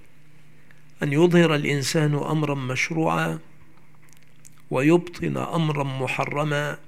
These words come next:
يخالف ما أظهره. فكل من فعل أو قال قولا مشروعا واجبا أو مستحبا أو مباحا وقد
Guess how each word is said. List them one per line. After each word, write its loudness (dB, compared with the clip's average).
يخالف 4
ما 2
أظهره. -8
فكل 4
من 6
فعل 4
أو 0
قال 0
قولا 4
مشروعا 4
واجبا 4
أو 0
مستحبا 0
أو 4
مباحا 0
وقد -2